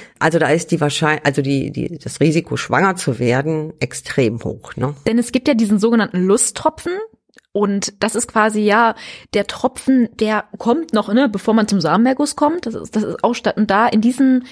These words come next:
Speaker 2: ja, in dieser Flüssigkeit können sich auch schon Samenzellen befinden.
Speaker 1: Ja. Ja, und dann gibt es den sogenannten Point of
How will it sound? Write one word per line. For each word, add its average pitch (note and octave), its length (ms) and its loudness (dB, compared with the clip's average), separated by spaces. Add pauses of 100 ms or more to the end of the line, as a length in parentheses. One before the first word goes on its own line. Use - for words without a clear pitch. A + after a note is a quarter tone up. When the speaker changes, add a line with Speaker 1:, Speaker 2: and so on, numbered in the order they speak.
Speaker 2:
ja, G#3 60 2
in A3+ 40 6
dieser A3+ 160 2
Flüssigkeit B3 640 -2
können A#3+ 180 2
sich C#4 140 -2
auch G#3+ 80 -2
schon F#3+ 160 -6
Samenzellen G3 500 -2
befinden. F#3+ 480 -2
Speaker 1:
Ja. C#3 240 -6 (260)
Ja, D#3+ 140 2
und D#3 140 0
dann E3+ 140 4
gibt G3 220 0
es G3+ 100 -4
den G#3+ 160 0
sogenannten G3+ 680 2
Point F3+ 380 -2
of - 420 -8